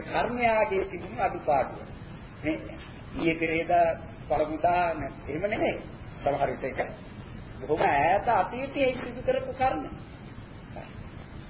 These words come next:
අන්න ඒ ලෙස කර්මයෝ නොඑක ආකාරයෙන්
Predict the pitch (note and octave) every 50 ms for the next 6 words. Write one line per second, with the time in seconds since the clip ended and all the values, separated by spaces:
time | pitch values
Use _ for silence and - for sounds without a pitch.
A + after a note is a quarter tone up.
0 | - - - - - - G#3 B3 A#3+ A3 E3+ E3+ G3+ B3+ C4 A#3 - - - F3+
1 | C#3+ B2+ A2 C#3 G#3 A#3 - - - - - - - - - - - - - -
2 | - - - - - F3+ G#3+ C4 B3+ B3+ B3+ B3+ B3+ C#4 C#4 A#3 G#3 F3 F3 G#3
3 | C4 D4 D#4 D4+ - - A#3+ A3 G#3+ - - F3 E3 D#3 D3+ C#3+ C#3 D#3 G3+ B3